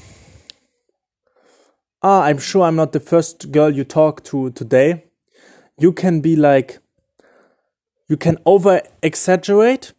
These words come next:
or under-exaggerate, for example, you can say like, "Oh no, Linda, look into my eyes. Look at my eyes. Look at this beautiful eyes.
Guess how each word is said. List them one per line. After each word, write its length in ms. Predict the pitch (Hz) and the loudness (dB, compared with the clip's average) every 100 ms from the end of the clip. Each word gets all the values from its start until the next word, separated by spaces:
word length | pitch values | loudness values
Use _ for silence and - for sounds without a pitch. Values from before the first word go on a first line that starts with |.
| _ _ | _ _
or 220 | - 156 - | -2 -2 -2
under-exaggerate, 1800 | 156 175 151 147 - 143 - _ _ 131 - - 151 147 139 127 113 - _ _ _ _ _ - | 0 2 2 0 -4 -6 -6 _ _ -8 -8 -4 -4 -2 -4 -4 -4 -14 _ _ _ _ _ -20
for 160 | 160 165 | -4 -2
example, 280 | 151 170 156 | -2 -4 -4
you 80 | |
can 140 | - 147 | -6 -8
say 140 | 156 | -4
like, 200 | 143 123 - - - - | -4 -4 -10 -20 -20 -4
"Oh 180 | 196 196 | 0 2
no, 520 | 185 185 214 175 - _ _ _ _ _ | 2 2 0 -2 -6 _ _ _ _ _
Linda, 460 | 151 220 180 120 - _ _ _ _ _ _ | 0 2 0 -4 -12 _ _ _ _ _ _
look 220 | 156 170 | -6 -4
into 240 | 156 131 143 | -6 -6 -8
my 280 | 131 110 | -6 -8
eyes. 260 | 117 - - | -10 -16 -12
Look 220 | 147 185 190 | -4 -2 -2
at 80 | |
my 180 | 160 143 | -6 -6
eyes. 140 | 120 _ _ _ _ _ - | -10 _ _ _ _ _ -6
Look 180 | 214 - | -6 -6
at 140 | 143 | -8
this 180 | 135 - | -10 -16
beautiful 840 | - 147 196 185 - 160 165 160 _ _ _ _ _ | -10 -2 -2 -2 -8 -8 -8 -10 _ _ _ _ _
eyes. 440 | 127 117 - - | -10 -10 -12 -20